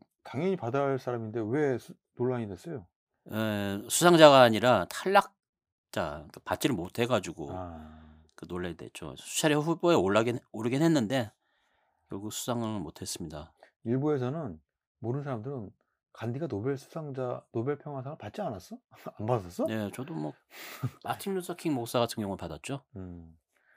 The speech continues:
Speaker 1: 근데 이 간디가 못 받았다는 게 참 의외다. 왜 못 받았을까? 어? 음.
Speaker 2: <laughs> 글쎄요.
Speaker 1: 이해가 안 가네.
Speaker 2: 예.
Speaker 1: 음. 그,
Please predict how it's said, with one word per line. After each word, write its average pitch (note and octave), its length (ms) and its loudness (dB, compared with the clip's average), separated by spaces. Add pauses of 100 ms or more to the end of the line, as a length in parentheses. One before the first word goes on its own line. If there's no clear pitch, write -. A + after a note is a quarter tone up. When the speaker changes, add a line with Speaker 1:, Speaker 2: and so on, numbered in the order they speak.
(120)
Speaker 1:
근데 D#3+ 240 -6
이 B2+ 200 -6 (100)
간디가 C#3+ 320 0
못 A#2 100 2
받았다는 A#2+ 420 -2
게 G#2+ 140 -8
참 D#3 180 -12
의외다. G2+ 420 -6
왜 A2+ 120 2
못 G#3+ 120 0
받았을까? D#3+ 460 -6 (920)
어? G2+ 160 -14 (1600)
음. G2+ 80 -16
Speaker 2:
<laughs> - 40 -18
글쎄요. - 300 -14 (480)
Speaker 1:
이해가 C3 340 -2
안 G2 80 -6
가네. D#2+ 280 -14 (120)
Speaker 2:
예. E2 260 -18 (240)
Speaker 1:
음. D#2 260 -20 (640)
그, D#3+ 320 -8